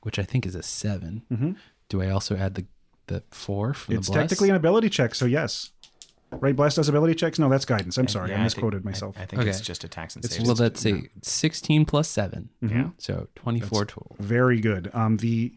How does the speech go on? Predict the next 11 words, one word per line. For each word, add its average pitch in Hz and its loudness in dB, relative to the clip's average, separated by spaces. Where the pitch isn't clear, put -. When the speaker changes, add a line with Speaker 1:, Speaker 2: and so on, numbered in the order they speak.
Speaker 2:
entangle 143 4
immediately 123 6
vanishes, 85 -10
sucks - -4
back 113 0
into 110 0
the 110 -2
earth. 104 -4
Arvid 101 -6
is 101 -6
completely 110 -2